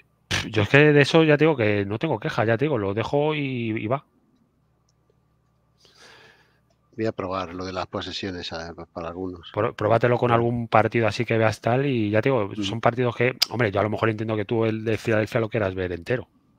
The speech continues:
Speaker 2: Ujú.
Speaker 1: Pero a lo mejor te ves algún partido, yo que sé, que te interese un poco menos, tipo, yo que sé, Lakers, Houston o algo así, que dices, "Ah, pues me apetece ver a los nuevos Lakers", o, o
Speaker 2: Ujú.
Speaker 1: el que sea, y te ves el partido un treinta y cinco minutos, cuarenta, te lo has visto.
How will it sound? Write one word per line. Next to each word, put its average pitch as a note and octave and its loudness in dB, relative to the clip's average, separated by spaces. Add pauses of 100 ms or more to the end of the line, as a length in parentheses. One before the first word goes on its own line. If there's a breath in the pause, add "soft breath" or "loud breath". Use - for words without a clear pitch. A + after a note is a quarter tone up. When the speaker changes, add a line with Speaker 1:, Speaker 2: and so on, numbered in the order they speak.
(140)
Speaker 2:
Ujú. G#2 -4 (680 soft breath)
Speaker 1:
Pero F#2 -10
a F2+ -2
lo F2+ -6
mejor F#2 -10
te G2 -2
ves G2 -2
algún F#2 -4
partido, F#2 -2
yo F2+ -8
que F#2 -10
sé, - -10
que F2+ -8
te - -12
interese F#2+ -4
un G2 -8
poco F#2+ -4
menos, G#2+ -8
tipo, F#2 -8
yo G2 -14
que - -14
sé, F#2 -8
Lakers, F#2+ -6
Houston G2+ -6
o F#2+ 0
algo F#2+ 2
así, G#2 -4
que F#2 -6
dices, F2+ -6
"Ah, A2+ -2
pues - -16
me F2+ -4
apetece F#2+ -6
ver G2 2
a G2 6
los G2 2
nuevos G2 0
Lakers", A2 -2
o, F#2+ -6
o F#2+ -8 (120)
Speaker 2:
Ujú. G#2+ 0
Speaker 1:
el G2 0
que F#2+ -4
sea, A2+ -2 (1040 loud breath)
y F#2+ -8
te F#2+ 2
ves F2+ -2
el G2+ -2
partido F#2+ 2
un G#2 -8
treinta G2 0
y F#2 -2
cinco G#2 -2
minutos, G#2 -2
cuarenta, A2+ 0
te - -6
lo B2 0
has - -4
visto. - -16